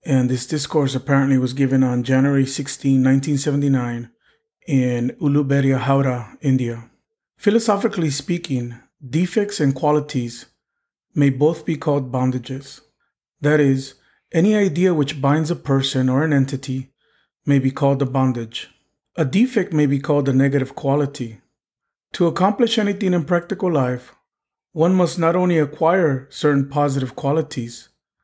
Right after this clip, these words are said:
but one must also avoid certain negative qualities. Intelligent people develop those qualities through constant practice,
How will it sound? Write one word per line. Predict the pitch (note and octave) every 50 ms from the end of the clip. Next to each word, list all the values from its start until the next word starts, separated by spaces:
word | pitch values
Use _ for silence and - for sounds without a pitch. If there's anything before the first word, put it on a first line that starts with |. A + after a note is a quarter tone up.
| _ _ _ _ _ _ _
but | C#3 C#3+ C#3+ C#3 C3+
one | C3+ D3+ E3
must | F3+ F#3 F#3+ F3+ -
also | E3+ E3 E3 - - E3 D#3 D3
avoid | C3 C3+ C#3+ D3+ D3 C#3
certain | C#3 - - D3 C#3+ C#3 C3+ C3+
negative | C3+ C#3+ C#3+ D#3 D3 C3+ -
qualities. | - C3+ B2+ B2 B2 - - C3 B2 B2 - - - - _ _ _ _ _ _ _ _ _ _ _ _ -
Intelligent | E3 E3+ - G3+ F#3+ G3 G#3 - G3+ G3 G3
people | G3 F#3 F3+ E3+ F3 E3
develop | C#3+ D#3 C#3 C#3+ D3+ D3+ D#3 D3+ -
those | - D3 C#3
qualities | C#3 - E3+ D#3 D#3+ D#3 C#3 - C3+ B2+ B2 B2+ C3+ - - _ _ _ _ _ _ _ _ _ _ _ _ _ -
through | - D#3 C#3+
constant | C#3+ D#3+ D#3+ D#3+ D#3 - - D#3+ D3
practice, | C#3+ D3 C#3+ C#3+ C#3 - - A#2 A2 - -